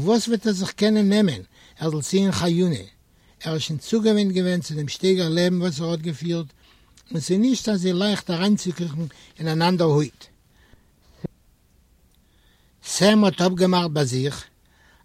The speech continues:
אז ער וועט זיך שוין די טעג נעמען, ארומזען וועגן אן אנדערע פרנסה. אבער דער ווייב וועט ער גאר נישט דערציילן. להחס, איר וועט ער שווייגן,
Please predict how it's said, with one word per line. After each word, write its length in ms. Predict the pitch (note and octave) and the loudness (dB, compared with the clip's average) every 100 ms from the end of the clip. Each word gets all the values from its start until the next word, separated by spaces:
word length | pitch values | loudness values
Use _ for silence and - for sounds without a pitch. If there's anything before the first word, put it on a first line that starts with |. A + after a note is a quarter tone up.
| - | -2
אז 180 | D3 | 0
ער 100 | D3 | 0
וועט 180 | C3 F3+ | 2 0
זיך 160 | F3 D3 | 0 -2
שוין 180 | - D#3 | -2 -2
די 80 | |
טעג 300 | C3+ F#3+ G3 | -2 0 0
נעמען, 320 | D#3 F3+ G3 F3 | 2 2 2 2
ארומזען 500 | D3 E3+ F#3+ E3+ E3+ | 0 2 2 2 0
וועגן 260 | D#3 D#3 | 0 0
אן 100 | D3 | -2
אנדערע 280 | D#3+ F3 D#3+ | -2 -2 -2
פרנסה. 540 | D3 C#3 B2 - - _ _ _ _ _ _ _ _ _ _ _ _ - | -2 -4 -6 -10 -18 _ _ _ _ _ _ _ _ _ _ _ _ -10
אבער 120 | B2+ | -6
דער 200 | C3+ C3 B2 | -4 -4 2
ווייב 400 | F3 A#3 A3+ C3+ - - - | 4 6 6 4 -4 -20 -8
וועט 220 | D3+ C#3+ | -6 -4
ער 60 | |
גאר 260 | C#3 D3 A3 | -2 0 2
נישט 200 | G#3+ F#3 | 2 0
דערציילן. 400 | F#3+ D#3 F3 D3+ C#3+ _ _ _ _ _ _ _ _ _ _ | -2 -2 -2 -4 -8 _ _ _ _ _ _ _ _ _ _
להחס, 840 | C#3 C#3+ E3+ B3 A3 F3+ - - - - | 0 4 6 6 4 2 0 -8 -10 -14
איר 500 | - G#3 B3 B3 B3 A3+ | -2 2 4 6 4 4
וועט 200 | F3 E3+ | 0 -2
ער 60 | |
שווייגן, 440 | D3 D#3+ G3+ F#3 | -4 2 4 4